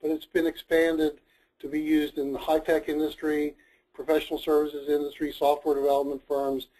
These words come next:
et cetera. And basically what Kanban says is, as I use up materials, bring those materials to me. In a programming world, as I program, as I comp-, complete a module of a program,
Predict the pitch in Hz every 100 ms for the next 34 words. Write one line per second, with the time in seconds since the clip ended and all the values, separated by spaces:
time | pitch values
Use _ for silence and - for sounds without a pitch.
0 | _ 143 - 147 127 - - _ _ _
1 | 180 180 254 247 - 202 175 156 - 170
2 | 170 160 156 151 - 160 151 143 143 -
3 | _ _ - 143 143 135 - _ _ _
4 | _ - 180 190 196 190 185 170 170 170
5 | 165 - 160 156 151 147 143 - _ _
6 | - 165 160 156 143 147 160 147 147 139
7 | 131 - 147 131 117 110 _ _ _ _
8 | - 143 139 - 170 160 170 165 165 160
9 | 160 160 160 156 - _ _ _ _ _
10 | - 165 170 160 160 - - 175 170 165
11 | 160 170 160 151 160 - 160 180 170 -
12 | 156 180 170 156 151 156 160 160 156 151
13 | 147 - 160 156 151 151 151